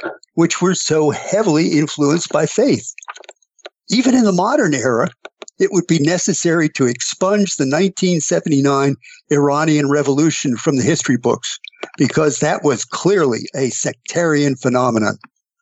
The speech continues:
If one examines the original intent that led to the ratification of the First Amendment, it was not to create a secular society, but to assure that the federal government would not coerce citizens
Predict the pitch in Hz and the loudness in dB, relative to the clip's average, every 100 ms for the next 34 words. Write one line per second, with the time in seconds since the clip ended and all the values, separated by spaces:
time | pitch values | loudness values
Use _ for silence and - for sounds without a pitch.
0 | _ _ _ _ _ _ _ - - 180 | _ _ _ _ _ _ _ -8 0 0
1 | 185 226 254 170 143 - 170 220 202 156 | 2 2 2 -2 -4 0 2 4 2 0
2 | - 139 160 170 147 135 123 - 147 117 | 0 0 2 0 2 0 0 -2 -2 -2
3 | - - 143 190 - 139 127 127 123 - | -8 -4 0 0 0 0 2 2 0 -2
4 | 131 123 - 123 107 127 113 113 107 101 | 0 0 0 -2 0 0 0 0 0 -2
5 | 87 - _ _ _ _ _ _ - - | -4 -10 _ _ _ _ _ _ -2 0
6 | 196 175 165 247 - 165 - 147 143 123 | 0 2 2 0 -2 -2 2 2 4 2
7 | 120 - 202 202 156 131 120 - - 175 | -2 -2 -4 -2 0 0 0 -4 -4 -2
8 | 202 - - 135 160 _ _ - _ _ | -2 -2 -2 -4 -6 _ _ -20 _ _
9 | _ _ 175 - 147 139 - 226 220 202 | _ _ -4 0 0 0 0 0 2 2
10 | - 151 - 175 196 214 208 143 120 139 | 0 -2 -2 -2 2 2 2 -2 -2 -2
11 | 175 - 147 147 120 160 - - 196 151 | -4 0 0 0 -2 -2 -4 -2 0 2
12 | 143 - - 135 123 139 123 156 | 0 -2 -2 -2 -2 -2 -2 -4